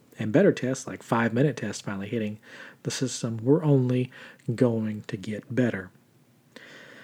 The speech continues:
So that brings us to the models, which,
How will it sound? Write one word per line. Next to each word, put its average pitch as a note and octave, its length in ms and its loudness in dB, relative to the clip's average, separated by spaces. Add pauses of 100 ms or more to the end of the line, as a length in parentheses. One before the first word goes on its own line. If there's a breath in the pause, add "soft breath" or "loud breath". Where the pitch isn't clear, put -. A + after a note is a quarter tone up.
(220 loud breath)
So - 180 4
that E3+ 120 8
brings E3 220 8
us C#3 100 6
to - 100 0
the B2 80 6
models, F3+ 500 6 (320 loud breath)
which, - 440 2